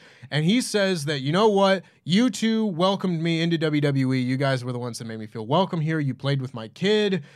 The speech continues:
You made this feel like home, and I looked up to you because of it, and it made me feel conflicted because I gotta fight you." And then Royal Rumble happened, and you tried to take my livelihood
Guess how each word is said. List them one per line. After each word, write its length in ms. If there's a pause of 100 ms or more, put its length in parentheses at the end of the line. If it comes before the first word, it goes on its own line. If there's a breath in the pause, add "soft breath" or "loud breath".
(140 loud breath)
You 140
made 640
this 260
feel 320
like 280
home, 460 (300 soft breath)
and 80
I 80
looked 240
up 180
to 100
you 60
because 360
of 80
it, 180 (240 loud breath)
and 320
it 60
made 160
me 80
feel 180
conflicted 960
because 760 (240)
I 80
gotta 180
fight 320
you." 240
And 120
then 420 (300)
Royal 300
Rumble 300
happened, 400
and 120
you 60
tried 200
to 80
take 200
my 140
livelihood 680